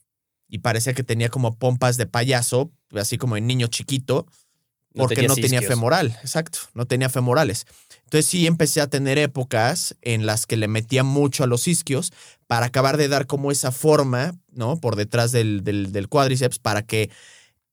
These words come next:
Speaker 1: realmente se viera, y esa es la forma y la ilusión que tú le das a ese huequito entre el glúteo y el femoral,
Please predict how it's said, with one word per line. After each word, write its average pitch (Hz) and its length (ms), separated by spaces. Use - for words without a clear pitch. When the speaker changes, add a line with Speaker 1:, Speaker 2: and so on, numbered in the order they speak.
Speaker 1:
realmente 160 580
se 143 200
viera, 156 300
y 160 80
esa 175 140
es 190 120
la 123 140
forma 165 480
y 147 40
la 131 100
ilusión 120 440
que 127 120
tú 143 140
le 135 140
das 131 240
a 131 40
ese 135 200
huequito 135 960
entre 156 680
el 120 220
glúteo 127 580
y 175 220
el 156 100
femoral, 123 580